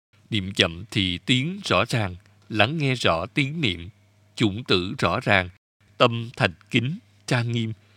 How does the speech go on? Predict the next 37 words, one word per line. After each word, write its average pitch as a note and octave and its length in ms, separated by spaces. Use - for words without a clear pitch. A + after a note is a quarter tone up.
Hành A#2 200
giả G#2 180
càng G2+ 300
ngày F#2 300
càng F#2+ 380
điềm G2 260
đạm, F2+ 300
nhưng A2+ 320
nó C3+ 100
cũng F#2+ 180
có C3 100
khuyết - 280
điểm F#2+ 220
là F#2+ 240
không C#3 340
có - 80
sức - 280
đẩy F#2+ 180
mạnh, F2+ 360
dễ G2+ 420
lười G2+ 240
biếng, A#2 340
dễ F#2 160
có D3+ 140
tạp - 280
niệm F#2 360
xen B2+ 300
vào. F2+ 240
Nói D3 160
chung, A2+ 400
mỗi F#2+ 180
cách - 240
niệm F2+ 360
đều F#2+ 220
có D3 160
chỗ F#2+ 180
hay B2+ 340